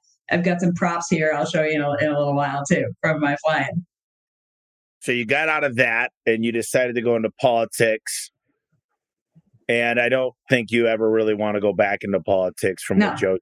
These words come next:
Speaker 2: told me. Take us through that and then take us through all these board seats and what you
Speaker 1: Yeah.
Speaker 2: bring.
Speaker 1: So, i-, yeah, twenty-six years later, twenty-six years in the military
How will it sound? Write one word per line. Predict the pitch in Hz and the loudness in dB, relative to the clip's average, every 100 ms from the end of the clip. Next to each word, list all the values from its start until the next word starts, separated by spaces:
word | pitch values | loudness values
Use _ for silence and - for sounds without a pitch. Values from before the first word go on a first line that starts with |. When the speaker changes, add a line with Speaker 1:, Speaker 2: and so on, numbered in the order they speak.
| - | 0
Speaker 2:
told | 95 90 | 0 0
me. | 90 90 90 _ _ _ _ - | -4 -4 -6 _ _ _ _ -4
Take | 190 | -2
us | 190 | -2
through | - 160 | -2 -2
that | 131 131 135 - | 0 0 0 -2
and | 131 | -2
then | 123 | 0
take | 113 143 135 | 0 -2 -2
us | 120 | -4
through | 127 127 117 - _ _ - | -2 0 -2 -8 _ _ 0
all | 123 | 2
these | 120 113 107 | 2 -2 2
board | 110 117 110 | 2 2 -2
seats | - 110 101 98 - - | -4 -2 -2 -6 -12 -6
and | 104 | -4
what | 101 117 | -2 0
you | 262 | 0
Speaker 1:
Yeah. | 330 359 269 | 2 2 0
Speaker 2:
bring. | 208 208 - _ - - - _ _ _ _ | -2 -6 -10 _ -20 -20 -20 _ _ _ _
Speaker 1:
So, | - - 311 302 302 302 294 277 - | -18 -2 0 2 2 2 0 -2 -4
i-, | 262 | -2
yeah, | 262 - - | -2 -2 -2
twenty-six | - 285 311 311 269 - | 0 2 2 0 -2 -2
years | 247 233 226 214 | 0 2 2 0
later, | 196 208 185 147 208 - | 2 2 0 0 -2 -2
twenty-six | 233 240 247 240 | -2 0 0 0
years | 226 | 0
in | 220 | 2
the | 202 | 0
military | 180 185 185 190 190 190 190 | 2 0 0 0 2 0 -2